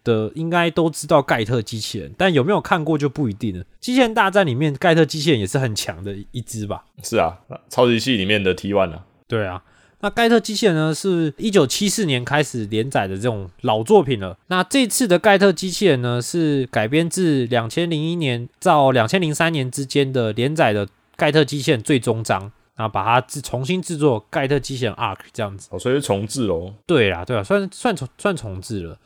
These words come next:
Speaker 1: 但我自己没有看过盖特机器人，但也是知道它。这样的话，我觉得还蛮适合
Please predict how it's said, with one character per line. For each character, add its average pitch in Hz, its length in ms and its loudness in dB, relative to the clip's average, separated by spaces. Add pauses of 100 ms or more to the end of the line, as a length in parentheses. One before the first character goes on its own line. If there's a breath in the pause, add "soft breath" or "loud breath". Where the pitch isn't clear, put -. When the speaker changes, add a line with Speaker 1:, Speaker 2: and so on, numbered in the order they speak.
(140 soft breath)
Speaker 1:
但 254 160 0
我 151 220 2
自 233 160 -6
己 117 460 -2
没 139 140 -2
有 175 100 2
看 156 120 -2
过 147 120 2
盖 135 180 0
特 131 100 0
机 120 160 -6
器 110 160 -8
人， 95 120 -6
但 160 120 4
也 120 80 2
是 147 140 -4
知 139 220 -8
道 113 180 0
它。 98 260 -6 (220)
这 285 100 0
样 240 120 -2
的 175 100 0
话， 190 160 4
我 135 80 2
觉 123 100 -4
得 123 120 0
还 120 120 2
蛮 131 220 -4
适 170 220 -2
合 107 280 0